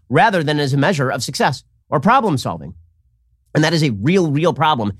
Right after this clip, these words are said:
in American society. Okay, so let's, let's talk about race for a second.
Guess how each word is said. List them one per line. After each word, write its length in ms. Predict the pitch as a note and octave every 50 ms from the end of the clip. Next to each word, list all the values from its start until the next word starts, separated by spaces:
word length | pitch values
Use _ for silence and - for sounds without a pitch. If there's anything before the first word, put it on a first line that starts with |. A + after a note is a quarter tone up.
| - _ -
in 100 | B2+ D3
American 320 | D3 C3 A#2 A#2+ - C3
society. 480 | A2 B2 C3+ G3 F#3 E3 A2 B1 - - _ _ _ _ _ _ _ _ _ _ _ -
Okay, 160 | - D3+ D3 B2+
so 120 | A2 D#3+
let's, 240 | A3 F#3 - - -
let's 160 | A3 A#3 -
talk 220 | - B3+ A#3 -
about 180 | E3 C3+ G2 F#2
race 240 | A2 G2 E2 - - _ _ _ _
for 260 | - D3 C3 A2 - - -
a 40 |
second. 320 | A#2 - B2 G2 - -